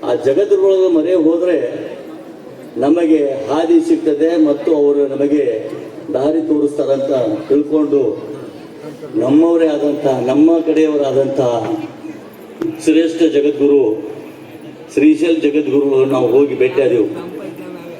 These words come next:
ನಾನೇ ಬರ್ತೇನೆ ನೋಡ್ರಿ, ನನ್ನ ಮುಂದೆ ನಾನು ಕೂಡ ಬಹಳಷ್ಟು ಈ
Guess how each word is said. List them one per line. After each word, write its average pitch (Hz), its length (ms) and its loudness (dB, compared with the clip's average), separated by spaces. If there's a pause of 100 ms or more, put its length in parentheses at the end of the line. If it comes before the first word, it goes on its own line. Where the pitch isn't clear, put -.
(600)
ನಾನೇ 170 340 0
ಬರ್ತೇನೆ 160 400 4
ನೋಡ್ರಿ, 156 200 2
ನನ್ನ 143 400 4
ಮುಂದೆ 156 300 4 (960)
ನಾನು 147 340 4
ಕೂಡ 151 260 2 (1000)
ಬಹಳಷ್ಟು 147 840 2
ಈ 139 160 4